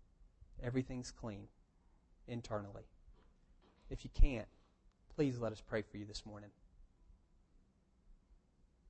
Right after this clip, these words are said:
For you, it might be in a particular area of your life. You're trying to do better in another area to make up for deficiency in one. It might just be overall.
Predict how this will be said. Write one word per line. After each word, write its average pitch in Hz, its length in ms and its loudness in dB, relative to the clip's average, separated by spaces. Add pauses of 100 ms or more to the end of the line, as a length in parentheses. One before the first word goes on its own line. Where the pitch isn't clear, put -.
(2000)
For - 60 -8
you, 123 180 4
it 117 60 2
might 120 180 0
be 123 80 2
in 117 100 -2
a 113 40 -8
particular 120 640 0
area 120 340 4
of 113 180 -8
your 110 120 -6
life. 110 300 -2 (1500)
You're - 80 -20
trying 113 160 2
to 113 60 -4
do 117 100 2
better 120 300 4
in 117 40 0
another 113 400 0
area 113 280 4
to 110 60 -6
make 113 220 -6
up - 140 -10
for 120 80 -4
deficiency 113 640 -6
in 110 120 -4
one. 110 260 -8
It - 440 -20
might 113 160 -2
just 120 160 -10
be 120 140 2
overall. 113 540 2